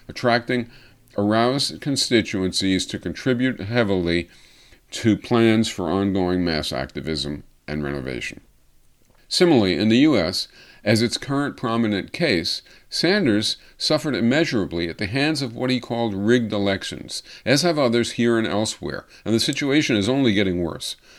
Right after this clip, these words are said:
But another general problem, even beyond the structure of elections, is the corporately organized, profit-seeking,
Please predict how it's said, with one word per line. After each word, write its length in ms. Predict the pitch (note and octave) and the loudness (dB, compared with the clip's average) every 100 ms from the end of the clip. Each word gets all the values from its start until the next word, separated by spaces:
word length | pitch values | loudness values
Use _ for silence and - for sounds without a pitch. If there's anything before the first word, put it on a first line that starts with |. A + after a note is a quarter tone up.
| - - | -20 -8
But 80 | A2+ | 0
another 300 | A#2+ E3+ G3 | 2 2 2
general 360 | C3 A#2 G#2 E2+ | 0 0 0 -2
problem, 520 | - D#2+ D#2+ F2 B2+ | -4 -4 -2 -6 -4
even 280 | - D3+ D3+ | -2 -2 0
beyond 360 | C3 C3 C3+ | -2 0 0
the 60 | A2+ | -2
structure 480 | - C3 E3 - C3 | -4 -4 -4 -2 -4
of 80 | F2 | -2
elections, 580 | E2 D2+ - C2+ F#2 - - - | -2 -4 -6 -10 -12 -14 -18 -8
is 180 | A2+ G#2+ | -4 -2
the 80 | B2 | -4
corporately 640 | - B2 C3+ C#3+ D3 G2+ | 2 2 2 -4 -2 0
organized, 680 | G2+ F#2+ F#2+ F2 F2 F2 - | 0 0 -2 -2 -2 -4 -4
profit-seeking, 920 | A2+ B2+ C3+ - G#2 F#2 E2+ E2 | -2 -2 -6 -4 -2 -2 -2 -4